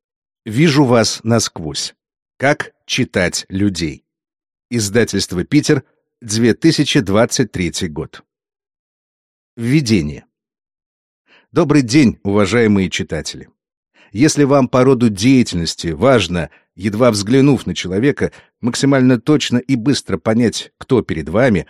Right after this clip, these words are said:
чтобы наладить контакт или, наоборот, обезвредить собеседника, создав стрессовую ситуацию, дезадаптировать его, то этот практический путеводитель по полному психологическому портрету личности будет для вас незаменим.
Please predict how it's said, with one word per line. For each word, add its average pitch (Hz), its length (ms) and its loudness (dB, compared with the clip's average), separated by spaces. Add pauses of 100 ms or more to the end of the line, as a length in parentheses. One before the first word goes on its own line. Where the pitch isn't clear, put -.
(240)
чтобы 92 400 0
наладить 90 460 0
контакт 101 680 -2 (200)
или, 123 160 0
наоборот, 127 600 4
обезвредить 113 720 0
собеседника, 92 840 -2 (220)
создав 101 540 0
стрессовую 87 680 -2
ситуацию, 95 720 -2 (240)
дезадаптировать 110 1040 0
его, 69 300 -12 (280)
то 131 120 -2
этот 180 260 -2
практический 143 640 -4
путеводитель 113 840 0 (220)
по 110 120 -4
полному 123 540 2
психологическому 107 960 -2
портрету 95 540 -2
личности 131 640 -2 (300)
будет 123 340 0
для 131 180 2
вас 87 360 -2
незаменим. 92 760 0